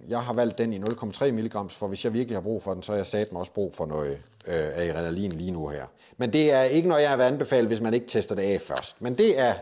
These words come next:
EpiPennen her. Så har jeg også et, øh, lille sysat. Skulle, ja, det kan man altid bruge. Og så har jeg også en, øh, ja, en myslibar til, hvis timerne skulle blive lange,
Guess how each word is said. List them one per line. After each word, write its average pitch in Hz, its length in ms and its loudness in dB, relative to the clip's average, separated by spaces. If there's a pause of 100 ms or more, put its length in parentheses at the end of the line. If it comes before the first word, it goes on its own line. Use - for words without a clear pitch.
EpiPennen 175 500 2
her. 165 140 -2 (960)
Så - 140 0
har 139 180 4
jeg 92 280 6
også 131 400 2 (220)
et, 98 300 -4
øh, 76 760 -2
lille 90 240 -6
sysat. - 720 -6 (120)
Skulle, 131 540 -4 (340)
ja, 64 60 -8 (240)
det 127 80 0
kan 127 80 -2
man 101 100 2
altid 113 220 0
bruge. 117 260 0 (760)
Og 107 100 -12
så 156 80 -4
har 143 160 2
jeg 135 120 6
også 143 340 0
en, 90 280 -4
øh, 76 200 -2 (680)
ja, 85 100 2 (240)
en 135 120 2
myslibar 120 640 2 (400)
til, 131 260 0
hvis 117 260 -8
timerne 135 380 -4
skulle 110 220 -8
blive 104 160 -4
lange, 117 340 -2